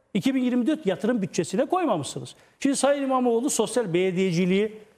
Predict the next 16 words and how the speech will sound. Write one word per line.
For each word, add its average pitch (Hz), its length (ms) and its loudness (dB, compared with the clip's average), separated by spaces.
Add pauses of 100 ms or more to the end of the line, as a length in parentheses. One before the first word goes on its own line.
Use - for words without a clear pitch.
(180)
inanılmaz 220 540 2
derecede 170 440 0
başardı. 156 520 0 (1200)
Ben 175 180 2
o 190 180 0
dönem 180 240 0
İYİ 180 140 2
Parti'nin 180 460 0
grup 170 220 0
başkan 180 340 0
vekili 180 240 -2
olarak 233 260 0 (320)
bunları 220 320 0
her 220 280 -2
platformda 208 580 0
anlattım. 156 500 0